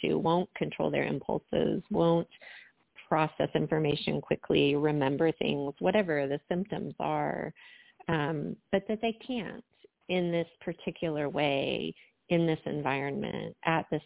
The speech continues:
time, those kinds of things. And that's ultimately what transformed my life, my family's life, was that shift in our paradigm to say, Okay, wait, let's look at this differently, and also be a part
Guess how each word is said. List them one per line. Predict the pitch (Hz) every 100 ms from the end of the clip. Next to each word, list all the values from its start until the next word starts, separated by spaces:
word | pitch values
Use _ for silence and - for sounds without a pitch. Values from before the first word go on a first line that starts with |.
| -
time, | - - - - - -
those | - - -
kinds | - -
of | -
things. | - - - 196 - 202
And | 214
that's | 269 247 - - - - _ _
ultimately | 220 220 220 190 - 160
what | 147 156 -
transformed | - 156 151 - 160 147 147 147 170 170 - _ _ _ _ -
my | 170 170
life, | 170 160 160 160
my | 165 147 -
family's | 160 160 160 156 -
life, | 151 180 160 - -
was | 165 -
that | 151 - - -
shift | 180 180 -
in | 170
our | 156 143
paradigm | - 151 156 - 156 - - -
to | - -
say, | 160 156
Okay, | 160 - 156
wait, | 143 - - - _ - - - - _
let's | 180 180 -
look | 190 185
at | -
this | 151 -
differently, | 156 - 151 - 156 - - 156 - - - -
and | 214 233
also | 247 247 214 180
be | 185
a | 170
part | - 185 175 165